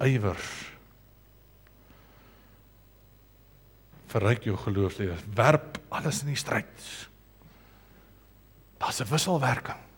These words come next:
God gee my alles. En as ek dit beginne doen, as daar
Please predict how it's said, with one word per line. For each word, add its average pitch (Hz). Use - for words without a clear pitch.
God -
gee 170
my 143
alles. -
En 127
as 127
ek 156
dit 160
beginne 156
doen, 139
as -
daar 139